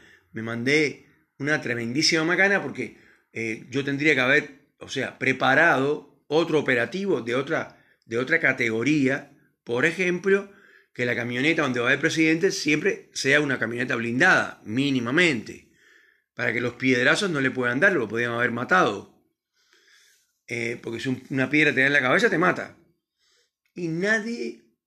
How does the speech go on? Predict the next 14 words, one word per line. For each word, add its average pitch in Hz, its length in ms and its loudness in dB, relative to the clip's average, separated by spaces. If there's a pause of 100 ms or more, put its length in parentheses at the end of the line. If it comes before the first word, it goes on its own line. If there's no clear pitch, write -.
(420)
o 131 100 -10
sea, 143 160 -2
nadie, 165 480 -2 (400)
nadie 202 300 -2
le 196 100 2
da 180 140 2
bola 190 240 4
a 175 80 0
eso, 247 100 -2
o 175 60 -4
sea, 208 120 2
les 190 140 2
parece 208 400 0
normal, 160 840 -2